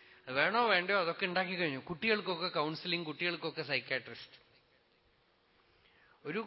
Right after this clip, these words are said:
കൊച്ചുകുട്ടി മറ്റൊരു വീട്ടിലേക്ക് അതിഥിയായിട്ട് പോയപ്പോ ആ കുട്ടി ആ വീട്ടിലുള്ള കുട്ടിയുടെ സൈക്കിളിന്റെ മേലെ കയറിയിരുന്നു. കയറി നിന്നിട്ട് ആ കുട്ടി പറഞ്ഞു, "ഈ സൈക്കിൾ എനിക്ക് വേണം, എന്റെ വീട്ടിലേക്ക് കൊണ്ടുപോകണം, ഞാൻ ഇറങ്ങില്ല."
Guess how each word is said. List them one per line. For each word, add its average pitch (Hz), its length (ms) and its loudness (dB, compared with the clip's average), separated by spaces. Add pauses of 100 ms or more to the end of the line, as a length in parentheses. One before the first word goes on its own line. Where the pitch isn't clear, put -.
കൊച്ചുകുട്ടി 156 760 -6 (720)
മറ്റൊരു 196 460 -4 (120)
വീട്ടിലേക്ക് 170 680 -2 (240)
അതിഥിയായിട്ട് 175 600 2
പോയപ്പോ 143 500 0
ആ 170 40 2
കുട്ടി 175 300 -6
ആ 185 140 4
വീട്ടിലുള്ള 185 600 -2
കുട്ടിയുടെ 160 360 -4
സൈക്കിളിന്റെ 165 580 -2
മേലെ 131 240 0
കയറിയിരുന്നു. 107 520 -4 (1200)
കയറി 190 260 0
നിന്നിട്ട് 165 640 -6
ആ 160 100 0
കുട്ടി 170 240 -6
പറഞ്ഞു, 180 200 -4
"ഈ 208 140 0
സൈക്കിൾ 175 460 0
എനിക്ക് 151 300 -2
വേണം, 151 380 -6
എന്റെ 160 180 -2
വീട്ടിലേക്ക് 156 400 -4
കൊണ്ടുപോകണം, 151 560 -8
ഞാൻ 175 240 0
ഇറങ്ങില്ല." 139 560 0